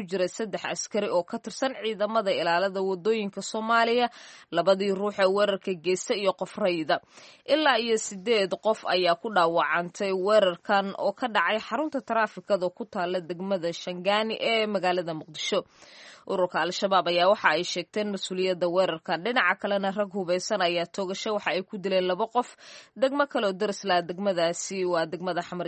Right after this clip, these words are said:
Jajabe. Ciidamada dowladda ayaa waxa ay qabteen labadii qof ee dilkaasi ka dambeeyey.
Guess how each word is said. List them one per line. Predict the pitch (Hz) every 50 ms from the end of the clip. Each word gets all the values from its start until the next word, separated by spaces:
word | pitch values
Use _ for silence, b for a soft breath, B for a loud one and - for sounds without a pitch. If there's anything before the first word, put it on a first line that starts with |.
| 165
Jajabe. | 175 190 175 190 190 160 147 - _ _
Ciidamada | - 156 170 170 170 170 175 170 160 170 156
dowladda | 160 180 185 202 208 175 180 156
ayaa | 160 170 170 165 165
waxa | 170 185 190 - 180 165 160 160 165 156 -
ay | 160 170 175
qabteen | - - 175 _ - - 214 220 220 214 B B B B B B
labadii | 233 247 254 254 220 190 170
qof | - 185 180 -
ee | 170 160
dilkaasi | 160 160 156 - 156 151 - - - -
ka | -
dambeeyey. | 160 143 143 139 139 160 147 147 160 156